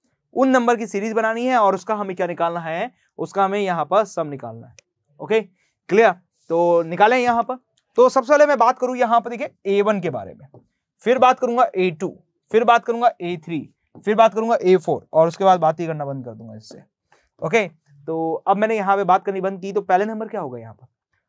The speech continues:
हंड्रेड से बात करें तो, हंड्रेड से बात करी तो इन्होंने बताया वन हंड्रेड फ़ाइव मेरा अगला नंबर है, इन्होंने बोला वन हंड्रेड टेन अगला नंबर है, इन्होंने बोला वन हंड्रेड फ़िफ़्टीन अगला नंबर है, और उन्होंने आगे से मैंने पूछा ही नहीं, और पूछा ही नहीं, और मैंने इनसे पूछ लिया,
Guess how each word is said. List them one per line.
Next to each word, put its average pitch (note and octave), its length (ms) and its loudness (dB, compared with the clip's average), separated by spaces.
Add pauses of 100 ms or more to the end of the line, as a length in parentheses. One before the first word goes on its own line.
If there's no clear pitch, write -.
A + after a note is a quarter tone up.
(140)
हंड्रेड G#3 360 4
से A#3 120 0
बात G3 220 4
करें G#3 200 -2
तो, G#3 80 -2
हंड्रेड F#3 420 -2
से G#3 120 -6
बात F#3 220 4
करी F#3+ 160 -2
तो F#3 140 -4
इन्होंने F#3+ 220 -4
बताया F3+ 260 0
वन E3+ 160 -2
हंड्रेड F3+ 220 -6
फ़ाइव E3 220 0
मेरा E3+ 140 2
अगला D#3+ 180 2
नंबर F3+ 240 0
है, G3 240 -2 (300)
इन्होंने A3 240 0
बोला A3 200 6
वन F#3+ 200 2
हंड्रेड E3+ 220 -6
टेन F#3 200 0
अगला G#3 280 4
नंबर G3+ 260 2
है, G3 280 0 (260)
इन्होंने G#3+ 220 0
बोला G#3 200 4
वन F3 200 -2
हंड्रेड E3 220 -4
फ़िफ़्टीन E3+ 320 -6
अगला G3+ 200 2
नंबर G3 280 2
है, G3 260 0 (400)
और G3+ 240 2
उन्होंने F#3+ 260 -2
आगे F3+ 280 0
से F#3 100 -6
मैंने E3+ 140 -4
पूछा E3+ 340 -2
ही G#3+ 140 2
नहीं, A3 420 -2 (260)
और B3 180 4
पूछा B3 360 -4
ही C4+ 100 0
नहीं, B3+ 200 -6
और B3+ 100 4
मैंने A#3+ 180 0
इनसे A#3 220 -4
पूछ A3 220 -8
लिया, B3+ 120 -2